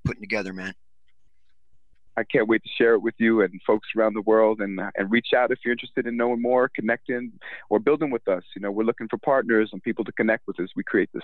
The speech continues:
Speaker 2: piece.
Speaker 1: Uh, that sounds good, man. You can, you can plan on my hundred percent support.
Speaker 2: I
Speaker 1: You take care,
Speaker 2: appreciate
Speaker 1: my
Speaker 2: you.
Speaker 1: brother.
Speaker 2: Peace.
Speaker 1: <laughs> Peace.
Speaker 2: <laughs>
Speaker 1: Now I'm gonna
Speaker 2: All right.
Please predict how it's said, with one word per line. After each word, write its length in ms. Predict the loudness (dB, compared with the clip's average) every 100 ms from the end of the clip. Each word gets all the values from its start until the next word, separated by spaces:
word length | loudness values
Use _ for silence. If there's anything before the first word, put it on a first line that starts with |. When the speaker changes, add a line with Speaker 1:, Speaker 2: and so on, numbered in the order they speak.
| -6
Speaker 2:
piece. 160 | -6 -6 -18 -20 -20 -20 -20 -20 -20 -20 -20 -20 -10 -2
Speaker 1:
Uh, 280 | 0 0 -2
that 140 | -4
sounds 300 | 0 -2 -2
good, 200 | -4 -2
man. 200 | -2 -4
You 80 | -6
can, 200 | -8 -8
you 80 | -6
can 120 | -8 -6
plan 300 | -4 -2 0
on 160 | -2
my 240 | -2 -2 -2
hundred 320 | -4 -4 -4
percent 260 | -6 -6 -6
support. 340 | -8 -8 -8 -14 -20 -20 -20 -20 -20 -20 -4
Speaker 2:
I 60 | -2
Speaker 1:
You 40 |
take 260 | 2 0 0
care, 120 | -2
Speaker 2:
appreciate 20 |
Speaker 1:
my 80 | -2
Speaker 2:
you. 1500 | -4 -6 -10 -18 -20 -20 -20 -20 -20 -20 _ -10 -10 -8 -4
Speaker 1:
brother. 120 | -4 -2 -8 -12 -6 -4 -4 -6 -10 2
Speaker 2:
Peace. 240 | 2 2 -6 -16 -18 -20 -20 -20 -16 -8
Speaker 1:
<laughs> 520 | -4 -4 -6 -14 -4
Peace. 640 | 0 2 2 2 0 -2 -4
Speaker 2:
<laughs> 40 | -6 -4 -4 0 0 2
Speaker 1:
Now 120 | 2 2
I'm 80 |
gonna 140 | 2 2
Speaker 2:
All 60 |
right. 160 | 0